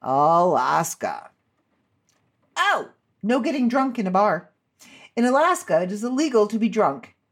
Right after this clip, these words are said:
in a bar. Per state laws, a person who is already drunk may not knowingly enter a bar to drink more, or remain in the bar that they got, that got them drunk in the first place.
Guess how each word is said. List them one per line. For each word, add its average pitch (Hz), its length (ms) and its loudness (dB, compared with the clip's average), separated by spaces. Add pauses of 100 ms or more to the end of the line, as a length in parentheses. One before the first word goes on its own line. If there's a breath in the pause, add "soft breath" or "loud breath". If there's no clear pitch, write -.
(280)
in 139 100 -10
a 135 40 -12
bar. 135 300 -4 (960 soft breath)
Per 320 200 -2
state 302 360 -6
laws, 131 380 2 (100)
a 165 60 -4
person 247 380 -4
who 214 120 2
is 151 120 -6
already 165 440 0
drunk 277 560 -4 (160)
may 185 160 -4
not 214 280 -2
knowingly 226 880 -2 (180)
enter 151 260 -6
a 247 60 -2
bar 127 320 -2
to 151 100 -16
drink 117 280 -12
more, 165 360 -4 (580 loud breath)
or 262 200 0
remain 320 480 0
in 202 280 0
the 160 60 -6
bar 131 460 -2 (320)
that 160 140 -12
they 156 80 0
got, 151 340 -2 (480)
that - 140 -6
got 165 180 0
them 156 140 -10
drunk 196 400 -2
in - 160 -8
the 196 80 -4
first 254 240 -4
place. - 340 -6